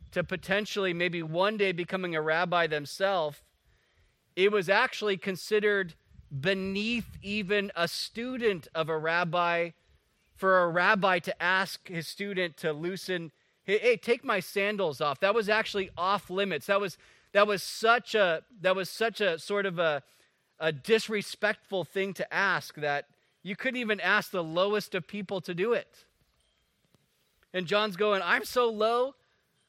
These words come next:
I can't even do that for Jesus. Jesus is so much greater than me that I can't even do that for Jesus.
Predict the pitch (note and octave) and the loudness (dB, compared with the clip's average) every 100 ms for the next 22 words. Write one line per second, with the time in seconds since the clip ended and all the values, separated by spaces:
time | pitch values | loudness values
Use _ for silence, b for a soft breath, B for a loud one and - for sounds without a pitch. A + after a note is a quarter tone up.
0 | _ - G#3+ B3 C4 B3+ B3+ A#3+ A3 A#3+ | _ 0 2 2 0 0 0 0 -2 2
1 | A#3+ C#4+ A3+ - - - _ _ - F#3+ | 4 6 4 0 -16 -20 _ _ -4 -4
2 | D3+ F3 C#3 B2+ - - - - _ _ | -2 -8 -8 -10 -12 -16 -16 -18 _ _
3 | _ _ _ _ _ _ _ _ _ _ | _ _ _ _ _ _ _ _ _ _
4 | _ _ _ _ D#3+ C4 C4+ A3 A#3+ B3 | _ _ _ _ -4 -2 -2 -4 -4 0
5 | B3 B3+ F3+ E3+ A3 B3 C4 A#3 A#3 B3+ | 2 0 -4 0 2 4 4 4 2 0
6 | A#3+ A#3 C#4+ C4 C4+ C4 A#3+ G3 A#3+ C4+ | 2 4 2 0 0 -2 -4 -4 -6 4
7 | C4+ A3+ A3 G3+ A3+ | 4 4 -2 -4 -6